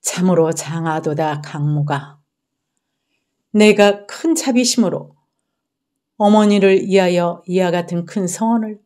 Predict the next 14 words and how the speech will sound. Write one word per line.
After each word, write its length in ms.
바라였구나. 1160
그 300
공덕으로 600
너희 580
어머니는 760
열세 680
살로 680
이 300
업보의 480
몸을 340
버린 320
다음 360
바라문으로 840
태어나 640